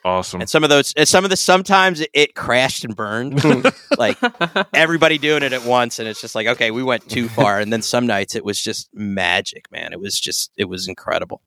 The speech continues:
Speaker 1: Would you guys, would he do call and response with your delay and you're playing off of each other? Uh, when
Speaker 2: Oh,
Speaker 1: he
Speaker 2: yeah, all, all the time. You know, like, y-, you would, you knew certain words to hit, and you would grab the word in the feedback loop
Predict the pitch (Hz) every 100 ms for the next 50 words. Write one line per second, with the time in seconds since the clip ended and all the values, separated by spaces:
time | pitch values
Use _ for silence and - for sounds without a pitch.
0 | - 113 110 135 139 147 143 127 101 117
1 | 110 101 135 147 117 120 123 - 110 113
2 | 107 107 - 101 101 104 - 98 98 92
3 | 95 107 110 101 101 101 - 113 104 101
4 | 92 101 98 98 92 87 92 110 135 -
5 | _ _ - 104 98 98 98 98 107 202
6 | 139 113 _ - 185 156 156 175 - 196
7 | 180 - 143 151 110 92 - 127 113 117
8 | 120 117 127 110 135 131 113 127 135 139
9 | 139 139 - - 147 139 123 113 117 123
10 | 131 - 117 - 117 117 127 - _ _
11 | _ _ _ _ 117 117 110 120 131 123
12 | 104 120 113 113 117 113 117 120 110 110
13 | 107 - 113 117 113 120 117 117